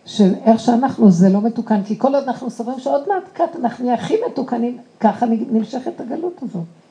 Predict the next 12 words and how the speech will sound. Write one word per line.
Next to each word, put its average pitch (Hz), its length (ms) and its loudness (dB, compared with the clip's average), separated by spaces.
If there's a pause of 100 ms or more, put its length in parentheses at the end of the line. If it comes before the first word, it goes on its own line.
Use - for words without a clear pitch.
(540)
צריכים 254 240 0
להתעורר 254 420 0
ולהבין, 262 260 -4
אנחנו 233 440 -6
רחוקים, - 480 -4 (140)
רחוקים, 262 440 -12 (160)
רחוקים. - 460 -12 (500)
ככל 269 260 0
ש-, - 180 -6 (680)
מ-, 240 220 0 (280)
ככל 262 300 0
ש-, - 140 -10